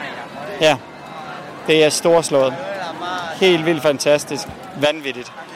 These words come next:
Øhm, ja, jeg ved ikke rigtig, hvad jeg skal sige. Det er, jeg er lidt, øh, uden ord. Men, øh, kæmpestort.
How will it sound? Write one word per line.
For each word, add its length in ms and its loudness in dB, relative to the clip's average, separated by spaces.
Øhm, 640 2
ja, 180 4
jeg 100 2
ved 80 6
ikke 160 6
rigtig, 180 2
hvad 100 4
jeg 60 2
skal 140 -6
sige. 240 -2
Det 180 6
er, 260 4
jeg 140 2
er 40 4
lidt, 180 2
øh, 480 2
uden 160 2
ord. 180 0
Men, 300 -2
øh, 280 -2
kæmpestort. 580 -2